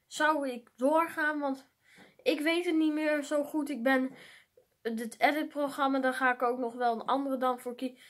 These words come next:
Zou ik doorgaan en dan een nieuwe start maken? Dus alle filmpjes verwijderen. En dan helemaal opnieuw beginnen.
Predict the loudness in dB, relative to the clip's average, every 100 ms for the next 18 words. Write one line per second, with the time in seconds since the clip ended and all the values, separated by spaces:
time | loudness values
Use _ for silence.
0 | _ 0 2 4 2 2 2 2 2 0
1 | 0 -6 _ _ -4 0 2 0 -6 _
2 | -8 0 4 4 2 -4 -4 -2 -2 -2
3 | -2 -4 -4 -4 -6 -12 _ 0 2 2
4 | -2 -4 -4 -4 -6 -8 -8 -14 -18 -20
5 | _ -10 -2 0 0 -4 -10 -12 _ _
6 | -6 -2 0 -2 -4 -4 0 4 6 8
7 | 6 6 2 4 2 2 -2 -2 -2 0
8 | -2